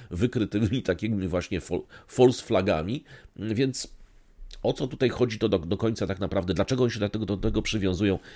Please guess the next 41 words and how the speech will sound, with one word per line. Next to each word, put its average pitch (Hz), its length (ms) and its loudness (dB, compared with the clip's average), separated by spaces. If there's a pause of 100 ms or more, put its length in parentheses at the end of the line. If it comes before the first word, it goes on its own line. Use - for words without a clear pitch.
(120)
nie 113 120 4
wiadomo. 82 280 4
No 120 60 4
jest, 175 140 2
niestety, 165 300 2
niestety 135 320 0
są 127 120 0
jeszcze 117 240 2
inne 113 200 2
aspekty. 78 360 -4
No, 78 60 0
oni 98 140 -2
wolą, 104 260 0
żeby 90 300 0 (340)
byli 104 320 0
męczennicy, 101 720 -2 (480)
bo 104 160 2
jeżeli 110 420 4
ci 104 180 -2
ludzie 110 220 2
wszyscy 113 340 -2
zginą, 95 520 0
to 95 180 4
też, 95 380 -2
e, 90 140 2
świat 101 440 0
będzie 90 280 -2
inaczej 92 380 0
patrzył, 90 540 -2 (360)
e, 92 220 0
na, 87 520 2 (220)
e, 85 200 -2 (280)
będzie 92 220 0
inaczej 98 340 0
patrzył 98 340 -2
na 90 100 2
tę 90 200 0
wojnę, 78 360 0
to 85 120 -10
znaczy 82 460 -2
jakby 80 360 -2